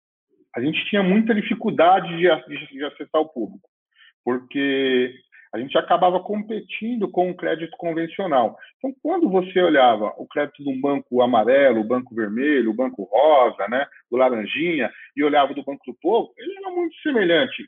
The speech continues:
E aí aquela pessoa que tinha um histórico, que tinha um histórico positivo junto a um banco convencional, enxergava que lá ele teria mais vantagens que aqui.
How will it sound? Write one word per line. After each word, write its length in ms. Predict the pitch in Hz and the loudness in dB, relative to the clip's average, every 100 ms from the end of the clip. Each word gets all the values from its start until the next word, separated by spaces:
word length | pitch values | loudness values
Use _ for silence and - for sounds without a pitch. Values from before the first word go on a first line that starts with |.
| _ | _
E 80 | 185 | -4
aí 200 | 254 403 | -2 -2
aquela 280 | - 247 208 | 0 0 0
pessoa 360 | 180 - 160 | -2 -4 -6
que 140 | - - | -6 -12
tinha 160 | 160 | -8
um 60 | 151 | -10
histórico, 640 | - - 131 120 107 - - _ _ _ | -4 2 2 2 -6 -18 -20 _ _ _
que 100 | - | -12
tinha 180 | 123 95 | -6 -4
um 60 | 92 | -6
histórico 640 | - 131 120 120 120 113 _ _ _ | 0 2 2 0 -4 -6 _ _ _
positivo 600 | 143 139 135 - 127 120 | -2 -2 -2 -4 0 0
junto 260 | 113 123 123 | 0 -2 0
a 40 | |
um 120 | 123 127 | 0 0
banco 300 | 131 131 - | -2 -4 -2
convencional, 840 | 170 170 175 - 220 208 226 381 - - - - | -2 0 -2 -2 0 4 4 2 -4 -20 -20 -6
enxergava 560 | 285 - 226 165 175 175 | -4 0 2 4 2 0
que 100 | 196 | -6
lá 120 | 190 | -8
ele 80 | 185 | -8
teria 260 | 190 190 180 | -10 -8 -4
mais 200 | 165 160 | -4 -6
vantagens 440 | 160 160 156 156 | -10 -8 -8 -10
que 80 | - | -16
aqui. 300 | - - 175 | -14 -10 -10